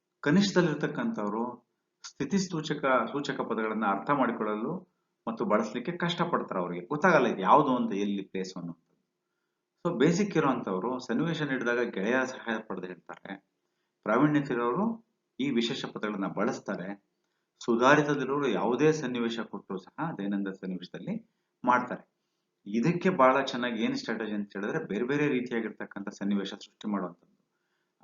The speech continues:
ಈ ಟ್ರಾಫಿಕ್ ಪೊಲೀಸ್ ಅಲ್ಲಿ ಟ್ರಾಫಿಕ್‌ದು ಗೇಮ್ ಆಡಿಸ್ಬಹುದು. ಟ್ರಾಫಿಕ್ ಪೊಲೀಸ್ ತರ ಮಾಡಿ ವಾ-, ವಾಹನಗಳನ್ನ ಎಡಕ್ಕೆ ಹೋಗುವಂಥದ್ದು, ಬಲಕ್ಕೆ ಹೋಗುವಂಥದ್ದು,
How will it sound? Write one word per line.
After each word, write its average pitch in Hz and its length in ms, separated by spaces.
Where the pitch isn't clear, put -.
ಈ 101 280
ಟ್ರಾಫಿಕ್ 117 460
ಪೊಲೀಸ್ 113 320
ಅಲ್ಲಿ 104 240
ಟ್ರಾಫಿಕ್‌ದು 135 880
ಗೇಮ್ 135 200
ಆಡಿಸ್ಬಹುದು. 120 640
ಟ್ರಾಫಿಕ್ 110 440
ಪೊಲೀಸ್ 113 280
ತರ 110 140
ಮಾಡಿ 110 440
ವಾ-, 107 200
ವಾಹನಗಳನ್ನ 110 400
ಎಡಕ್ಕೆ 110 340
ಹೋಗುವಂಥದ್ದು, 104 600
ಬಲಕ್ಕೆ 101 280
ಹೋಗುವಂಥದ್ದು, 101 680